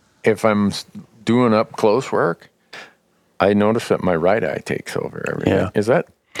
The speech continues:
Speaker 1: is that kind of a normal progression of people?
Speaker 2: Well, what happens is we all have a little tiny lens inside our eye. It's behind the colored part of your eye.
Speaker 1: Mm-hmm.
Speaker 2: It's a crystalline lens. And throughout our life,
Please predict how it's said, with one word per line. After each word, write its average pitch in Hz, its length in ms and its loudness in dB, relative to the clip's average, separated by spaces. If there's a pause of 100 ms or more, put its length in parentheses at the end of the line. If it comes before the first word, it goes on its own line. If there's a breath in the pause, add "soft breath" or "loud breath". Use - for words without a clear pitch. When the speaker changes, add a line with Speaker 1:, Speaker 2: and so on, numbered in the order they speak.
(160 loud breath)
Speaker 1:
is 104 100 -2
that 131 120 2
kind 143 160 2
of 139 80 2
a 98 60 4
normal 92 600 0
progression 107 540 0
of 147 100 -2
people? 165 340 -2
Speaker 2:
Well, 131 540 2 (420 loud breath)
what 110 160 2
happens 113 440 2
is 92 120 -2
we 98 140 2
all 95 160 4
have 95 160 0
a 90 40 0
little 90 240 -2
tiny 95 320 0
lens 87 380 -2
inside 90 340 2
our 85 160 2
eye. 87 140 2
It's 85 200 -6
behind 95 580 0
the 85 440 -2
colored 95 320 0
part 95 200 2
of 92 100 -4
your 92 200 2
eye. 92 240 -2 (400 loud breath)
Speaker 1:
Mm-hmm. 101 260 0
Speaker 2:
It's - 120 -4
a 123 40 0
crystalline 90 600 0
lens. 87 600 -4
And 87 400 0 (800 loud breath)
throughout 117 320 2
our 107 100 4
life, 95 460 2